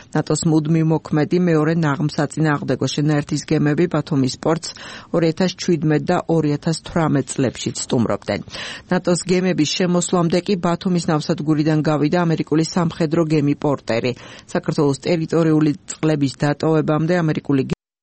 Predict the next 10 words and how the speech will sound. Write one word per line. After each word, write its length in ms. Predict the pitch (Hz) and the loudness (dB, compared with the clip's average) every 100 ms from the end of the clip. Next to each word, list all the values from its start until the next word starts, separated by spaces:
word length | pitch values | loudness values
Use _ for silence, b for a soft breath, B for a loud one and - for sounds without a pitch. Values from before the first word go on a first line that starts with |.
| _ 151 | _ -4
ეკიპაჟმა 420 | - 143 143 170 | 0 -2 0 -2
აკვატორიის 500 | - 143 131 135 131 | 0 -2 0 -2 -2
სიღრმეში 520 | - 156 156 151 - | -4 -2 0 0 0
ჩაატარა 560 | 135 156 131 107 107 120 | -2 -2 -2 -2 -2 -2
წვრთნა. 360 | - - 160 156 175 B B B | -4 -4 0 0 -2 B B B
საქართველოს 600 | - 196 170 165 151 - | -4 -2 0 2 0 0
სანაპირო 520 | 185 160 156 135 143 | 0 0 0 0 0
დაცვის 380 | 135 131 - 147 _ _ _ _ | 0 -2 -2 -4 _ _ _ _
თან 300 | - - 131 | -6 0 0
ერთად. 320 | 101 117 - | 0 -2 -6